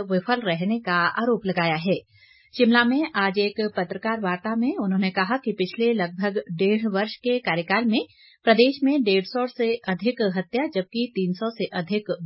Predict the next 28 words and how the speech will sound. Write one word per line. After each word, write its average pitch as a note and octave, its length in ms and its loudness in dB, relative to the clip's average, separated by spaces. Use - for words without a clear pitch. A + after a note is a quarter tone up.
दुष्कर्म G#3+ 580 0
के F#3 300 0
मामले F3+ 380 0
सामने G#3+ 320 0
आए D#3+ 260 0
हैं। F3 140 0
जयराम B3+ 360 4
ठाकुर B3+ 320 2
ने B3 100 0
कहा A3+ 260 -4
कि C#4 120 -6
प्रदेश G#3 500 0
के B3+ 140 2
इतिहास G3 480 -2
में B3 160 -2
पहली F#3 380 -2
बार G3+ 220 0
न्यायिक B3 420 4
परिसरों F#3+ 500 0
में B3+ 140 2
गोलियां G3 520 0
चलने F#3+ 380 0
के G3 260 0
मामले F3+ 480 0
सामने G#3 340 0
आए E3+ 180 0
हैं F3 220 -2
और G#3 200 6